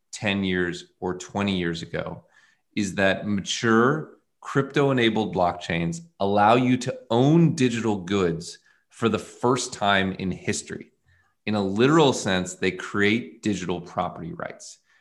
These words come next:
You gotta think, like, a database is the first, a blockchain is the first database that's available everywhere that everyone agrees is true, but which no third party controls. And as a result, it enables you to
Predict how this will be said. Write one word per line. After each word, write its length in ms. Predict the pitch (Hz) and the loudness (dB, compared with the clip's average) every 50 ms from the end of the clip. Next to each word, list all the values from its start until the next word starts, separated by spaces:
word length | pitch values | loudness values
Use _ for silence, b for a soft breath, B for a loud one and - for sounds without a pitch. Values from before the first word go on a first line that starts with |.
| _ _ | _ _
You 120 | - 107 110 | -2 2 2
gotta 160 | 127 123 123 | 2 2 2
think, 200 | - 143 117 - | 2 0 2 2
like, 140 | 104 95 87 | 2 0 0
a 60 | 92 | 0
database 580 | 82 110 123 139 139 110 110 104 98 95 - | 2 4 4 4 4 4 4 4 4 2 -2
is 100 | 90 85 | -6 -8
the 80 | 82 90 | -8 -10
first, 520 | 82 - - - 110 113 120 123 120 - | -10 -10 -6 -2 0 2 2 2 0 -4
a 40 | - | -4
blockchain 440 | 82 104 107 123 135 - - 110 98 | -2 2 2 2 2 2 -2 -4 -4
is 100 | 92 87 | -4 -4
the 80 | - 87 | -6 -10
first 420 | - - - 117 117 113 113 - | -10 -4 -2 0 0 0 -2 0
database 520 | - 107 104 101 92 90 90 87 87 87 - b b b b b b _ - | 0 2 2 2 0 -2 -4 -4 -4 -6 -10 b b b b b b _ -12
that's 140 | - 82 104 | -10 -8 -8
available 500 | 92 170 - 104 113 127 123 120 104 - | -6 -2 2 2 4 4 4 2 0 0
everywhere 440 | 101 95 95 92 92 92 92 92 | 0 0 0 0 2 2 2 2
that 160 | 90 90 85 - | 0 0 -2 -2
everyone 340 | 101 98 120 123 117 113 | -2 -2 0 0 0 0
agrees 380 | 104 90 92 98 98 98 90 82 | 0 -2 -2 -2 -2 -2 -4 -6
is 120 | 87 85 | -8 -10
true, 400 | 85 - - - 110 95 90 85 | -10 -12 -8 -6 -4 -4 -4 -4
but 180 | 82 82 - - | -6 -8 -8 -8
which 220 | - 107 - - | -8 -10 -8 -6
no 380 | 107 101 101 104 107 113 113 117 | -4 -2 0 2 4 4 4 2
third 420 | 113 - - 101 95 90 85 85 | 0 -2 0 0 0 0 -2 -4
party 240 | - 90 90 87 85 | -6 -4 -4 -4 -6
controls. 720 | 82 - - 90 85 - - 101 92 90 92 - - - b b b b b b b b - | -8 -10 -12 -12 -12 -8 -6 -4 -4 -4 -6 -10 -14 -18 b b b b b b b b -6
And 100 | 98 101 | -2 -2
as 160 | 101 95 98 | -2 -2 -2
a 40 | 98 | -2
result, 580 | 101 98 92 - 113 117 117 113 113 - - | -2 -2 -2 0 2 2 2 0 -2 -4 -6
it 100 | 104 95 | -6 -4
enables 640 | 98 95 95 92 101 120 131 123 131 117 101 90 - | -2 -2 0 2 2 2 2 0 -2 -4 -6 -6 -6
you 320 | 87 82 82 85 87 87 - _ - | -6 -6 -4 -4 -6 -8 -10 _ -12
to 220 | - 98 - - | -10 -10 -10 -8